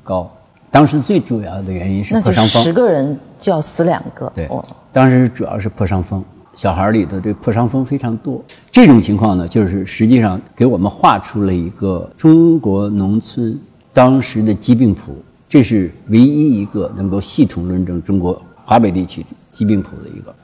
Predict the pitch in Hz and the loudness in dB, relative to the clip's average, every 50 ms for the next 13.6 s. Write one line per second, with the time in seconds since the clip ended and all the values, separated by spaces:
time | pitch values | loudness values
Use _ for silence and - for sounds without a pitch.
0 | _ - 120 113 113 117 113 - 240 196 - - 131 110 101 95 104 104 90 90 | _ 4 4 6 6 6 6 6 6 6 6 6 6 6 4 4 0 -2 -2 -2
1 | - 113 98 90 90 90 95 95 - - 117 101 90 101 95 90 - 110 101 101 | -2 -4 -4 -4 -4 -4 -6 -4 -2 0 0 0 0 -2 -2 -2 -2 -2 2 4
2 | 113 120 123 131 123 - - 80 73 85 92 104 117 113 98 - - - _ - | 4 4 4 4 2 -2 -6 -12 -12 -8 -4 0 0 0 0 -2 -6 -18 _ -20
3 | - _ _ - 120 104 - - - 131 117 110 107 104 90 80 - - - - | -20 _ _ -4 -4 -4 -4 -2 0 2 4 4 4 4 0 -4 -10 -10 -6 -4
4 | 104 95 85 95 101 98 92 87 82 82 92 95 - - 76 - - - 95 - | -2 -2 -2 -4 -4 -4 -4 -6 -8 -10 -12 -12 -12 -12 -14 -14 -16 -18 -16 -14
5 | - 80 - _ _ _ _ _ _ _ _ _ - - 196 185 139 120 104 92 | -14 -14 -16 _ _ _ _ _ _ _ _ _ -4 2 4 6 6 6 4 2
6 | 85 92 113 117 107 - 123 117 113 101 - 92 101 98 95 95 98 - - _ | 2 0 0 -2 -2 -2 -4 -2 -2 -2 -4 -6 -6 -8 -8 -8 -8 -10 -14 _
7 | - - 92 104 113 117 101 101 98 101 98 101 92 87 85 92 95 101 110 101 | -10 -6 -2 0 2 2 2 2 2 0 0 -2 -2 -2 -2 -2 -2 0 0 -2
8 | 92 - - 110 - - 120 120 127 113 107 - - - - 110 - - 127 120 | -2 -2 -4 -4 -4 -4 -4 -4 -4 -6 -8 -12 -14 -12 -12 -8 -4 -2 -2 0
9 | 104 - - 135 131 123 - - - _ _ _ _ _ _ _ _ _ - 180 | -2 -2 -4 -6 -6 -6 -8 -12 -16 _ _ _ _ _ _ _ _ _ 2 4
10 | 175 156 226 202 160 120 104 90 90 90 92 - - 196 165 104 82 87 - - | 4 6 6 6 6 6 4 2 0 -2 -4 -2 0 2 2 2 0 -2 0 2
11 | 117 143 180 165 - 117 69 60 60 - - - - - 151 127 131 135 131 107 | 4 4 4 2 0 -4 -6 -8 -10 -16 -20 -20 -12 -8 -4 -2 -2 0 -2 -2
12 | - - 104 120 113 - - - 87 87 - _ _ _ _ 123 110 92 78 98 | -4 -6 -8 -8 -8 -10 -14 -18 -20 -20 -20 _ _ _ _ 0 0 0 0 -2
13 | 101 95 120 101 95 95 - - - 101 - 95 | -2 0 0 0 0 -2 -6 -8 -8 -8 -8 -12